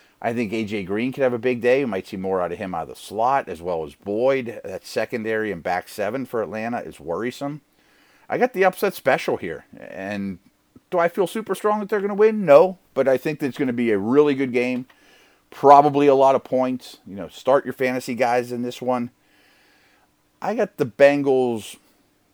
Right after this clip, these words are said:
thirty twenty-eight, pulling the upset special on the road. Now, the Bills pulled off the upset special of the century last week. They're getting eight and a half in Green Bay. I don't like how the Packers defense is playing at all.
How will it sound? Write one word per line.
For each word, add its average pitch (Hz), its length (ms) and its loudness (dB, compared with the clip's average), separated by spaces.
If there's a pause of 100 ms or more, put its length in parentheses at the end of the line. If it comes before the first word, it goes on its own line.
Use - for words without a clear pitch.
(140)
thirty 127 500 0
twenty-eight, 98 680 -6 (340)
pulling 120 260 0
the 107 120 0
upset 104 280 -4
special 95 540 -6
on 85 420 -8 (140)
the 80 80 -14
road. 76 500 -10 (840)
Now, 143 100 6
the 131 80 4
Bills 226 340 12
pulled 165 240 4
off 135 260 10
the 131 160 4
upset 127 320 4
special 127 380 2
of 87 60 -4
the 85 60 -10
century 92 680 -6 (1300)
last 127 360 -4
week. 82 240 -14
They're 117 140 -6
getting 127 340 -6
eight 120 220 -6
and 104 80 -8
a 87 40 -10
half 110 420 -6
in 92 200 -16
Green 104 360 -4
Bay. 82 400 -8 (640)
I - 100 -2
don't 156 140 2
like 110 180 0
how 104 100 0
the 82 80 -8
Packers 90 440 -6
defense 90 420 -12
is 73 80 -20
playing 78 480 -12
at - 100 -14
all. 73 440 -4